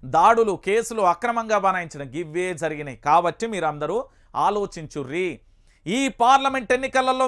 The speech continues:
మీరు గెలిపించాల్సింది ఎవరిని? భారత రాష్ట్ర సమితి. పే-, ఏం గుర్తు? కారు గుర్తును గెలిపించాలి, మీరు బరాబరి గెలిపించాలి. లేకపోతే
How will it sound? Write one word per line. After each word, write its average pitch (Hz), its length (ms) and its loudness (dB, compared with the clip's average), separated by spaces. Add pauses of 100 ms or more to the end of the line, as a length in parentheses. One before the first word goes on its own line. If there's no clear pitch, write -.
మీరు 240 140 -4 (140)
గెలిపించాల్సింది 254 880 0
ఎవరిని? 269 320 -2 (540)
భారత 170 420 2 (120)
రాష్ట్ర 180 240 -2 (100)
సమితి. 143 260 -12 (200)
పే-, 214 220 -6 (180)
ఏం 254 100 -4 (120)
గుర్తు? 254 240 -4 (200)
కారు 175 260 0
గుర్తును 185 320 -10
గెలిపించాలి, 123 420 -6
మీరు 151 180 -4
బరాబరి 165 480 2
గెలిపించాలి. 123 360 -8 (340)
లేకపోతే 269 680 2